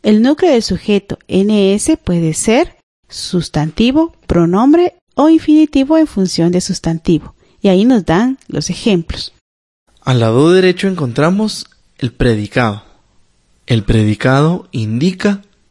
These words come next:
Speaker 2: qué acción realiza el sujeto. El núcleo del predicado N P puede ser simple o puede ser compuesto.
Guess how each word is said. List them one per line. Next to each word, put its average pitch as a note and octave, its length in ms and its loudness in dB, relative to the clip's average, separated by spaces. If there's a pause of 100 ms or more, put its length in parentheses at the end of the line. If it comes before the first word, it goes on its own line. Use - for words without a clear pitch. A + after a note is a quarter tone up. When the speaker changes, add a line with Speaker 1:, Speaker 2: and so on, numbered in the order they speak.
(140)
Speaker 2:
qué G#3+ 160 0
acción F#3 420 -4
realiza C3 420 -2
el C3 60 -6
sujeto. - 480 -6 (1000)
El A#2 240 -2
núcleo E3 340 0
del A2 140 -2
predicado G#2+ 760 -4
N A2+ 280 -4
P C#3 320 -4 (460)
puede B2 320 0
ser - 320 -4 (100)
simple C3+ 680 -4 (480)
o - 140 -6
puede A#2 340 2
ser F#3+ 320 -4
compuesto. B2 640 -6